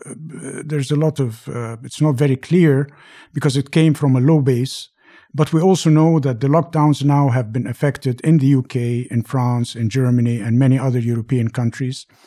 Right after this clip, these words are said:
We also know that, uh, for the first time on record, the United States, uh, the death has gone, uh, higher than two hundred and thirty thousand. And also,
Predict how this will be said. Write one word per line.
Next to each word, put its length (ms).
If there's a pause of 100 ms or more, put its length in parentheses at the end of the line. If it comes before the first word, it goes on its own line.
(240)
We 120
also 260
know 220
that, 400
uh, 160
for 200
the 60
first 380
time 380 (340)
on 140
record, 600
the 140
United 400
States, 640 (560)
uh, 520
the 200
death 460
has 220
gone, 460
uh, 460
higher 340
than 240
two 160
hundred 240
and 140
thirty 340
thousand. 580 (220)
And 220
also, 560